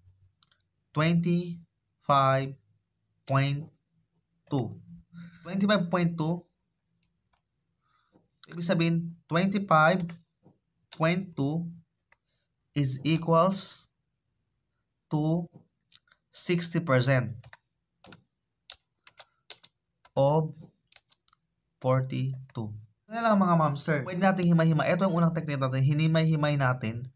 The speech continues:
mula hundred percent, then half percent, then yung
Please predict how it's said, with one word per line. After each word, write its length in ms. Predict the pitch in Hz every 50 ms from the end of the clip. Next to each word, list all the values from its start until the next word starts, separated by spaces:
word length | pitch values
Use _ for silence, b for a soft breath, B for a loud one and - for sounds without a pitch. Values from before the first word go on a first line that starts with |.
| _ _ _ _
mula 240 | - 135 139 139 131
hundred 320 | 131 135 131 131 131 131
percent, 400 | 131 165 165 170 170 156 151 151
then 160 | 135 123 120 123
half 220 | 135 131 - -
percent, 400 | 165 151 - - 143 139 135 135
then 240 | 131 127 127 127 B B B B B B
yung 320 | B 139 147 151 147 -